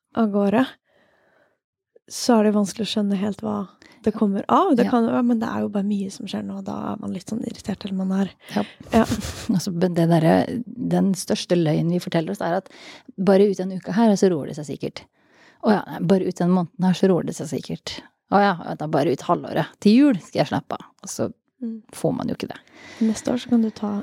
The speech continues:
Speaker 1: elleve nye dager.
Speaker 2: Åh, jeg gleder meg til de elleve dagene, ass. Spredd utover, selvfølgelig. <laughs>
Speaker 1: Det er, eh, tredje tipset er å ta fri, og så skriver du sånn, «sånn på ekte».
Speaker 2: Ja. Det er jo pappa som lærte meg.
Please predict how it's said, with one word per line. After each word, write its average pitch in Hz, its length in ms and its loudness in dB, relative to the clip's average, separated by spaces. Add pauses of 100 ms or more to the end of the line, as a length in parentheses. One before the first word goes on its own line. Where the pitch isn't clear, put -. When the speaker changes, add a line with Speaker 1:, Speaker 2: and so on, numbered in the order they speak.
Speaker 1:
elleve 208 260 -2
nye 208 260 2
dager. 220 340 0 (160)
Speaker 2:
Åh, 202 480 2
jeg 202 200 -2
gleder 160 280 -4
meg 160 100 -4
til 185 120 6
de 165 100 8
elleve 175 160 -4
dagene, 185 320 0
ass. - 340 -6
Spredd 170 240 -2
utover, 160 240 -2
selvfølgelig. - 1000 2
<laughs> - 0 - (580)
Speaker 1:
Det 262 180 2
er, 240 300 2
eh, 220 480 2
tredje 220 300 0
tipset - 300 -8
er - 260 -2
å 202 80 -6
ta 208 160 -6
fri, 185 400 0 (120)
og 233 80 -12
så 226 60 -8
skriver - 280 -8
du 208 40 -4
sånn, 208 320 -6 (160)
«sånn 208 420 -2 (400)
på - 220 -8
ekte». - 420 -8 (100)
Speaker 2:
Ja. 170 260 6 (640)
Det 95 100 0
er - 380 0
jo - 60 -4
pappa - 380 -2
som - 140 2
lærte - 320 0
meg. - 160 2